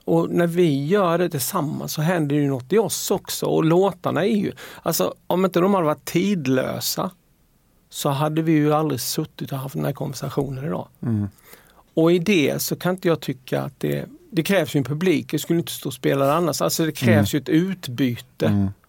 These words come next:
Speaker 2: Ja, men jag fattar den, men
Speaker 1: Vi är hovleverantörer utav de här sommarkänslorna,
Speaker 2: Mm.
Speaker 1: liksom.
Speaker 2: Ja, men, och det håller jag med om, det köper
Speaker 1: Mm.
Speaker 2: jag. Men jag bara tänker att i-, man, man kan ju formulera tanken för sig själv att vissa av låtarna kanske inte passar längre. Att vissa låtarna
Speaker 1: Nej, men
Speaker 2: känns
Speaker 1: då
Speaker 2: fel
Speaker 1: spelar
Speaker 2: att
Speaker 1: vi inte
Speaker 2: spela.
Speaker 1: dem.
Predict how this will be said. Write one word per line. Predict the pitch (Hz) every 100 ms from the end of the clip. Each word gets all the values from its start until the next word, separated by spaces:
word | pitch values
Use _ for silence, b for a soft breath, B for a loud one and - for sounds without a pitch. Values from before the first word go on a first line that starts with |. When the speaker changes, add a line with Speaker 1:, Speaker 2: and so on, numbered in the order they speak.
| - B B
Speaker 2:
Ja, | 120
men | 135
jag | 180
fattar | 208 202 220
den, | 139
men | 123 131
Speaker 1:
Vi | 170
är | 170
hovleverantörer | 185 190 165 151 139 147 139 151 143 139
utav | 131 143
de | 143
här | 151 131
sommarkänslorna, | - 151 135 123 143 123 107 110
Speaker 2:
Mm. | 143
Speaker 1:
liksom. | - - 123
Speaker 2:
Ja, | 151
men, | 190 202
och | 185
det | 190
håller | 202 180
jag |
med | 123
om, | 113 113
det | 110
köper | 110 - 131
Speaker 1:
Mm. | 104
Speaker 2:
jag. | B B B B
Men | 131
jag |
bara | 143
tänker | 156 127 123
att | -
i-, | 131 - -
man, | 131 123 127
man | 135 127
kan | 180 214
ju | 165 131 113
formulera | 123 117 110
tanken | 120 110 113 113
för | - 117
sig | 113
själv | 117 110
att | 107 B B B B
vissa | 127 160 - 220
av | 214
låtarna | 156 113 113 101
kanske | 98 104 110
inte | 101 -
passar | 127 - 175
längre. | 135 101 101
Att | 120
vissa | 139 -
låtarna | 175 180 170
Speaker 1:
Nej, | -
men | 135
Speaker 2:
känns | 156
Speaker 1:
då | -
Speaker 2:
fel | -
Speaker 1:
spelar | 190
Speaker 2:
att | 143
Speaker 1:
vi | 180
inte |
Speaker 2:
spela. | 156
Speaker 1:
dem. | 147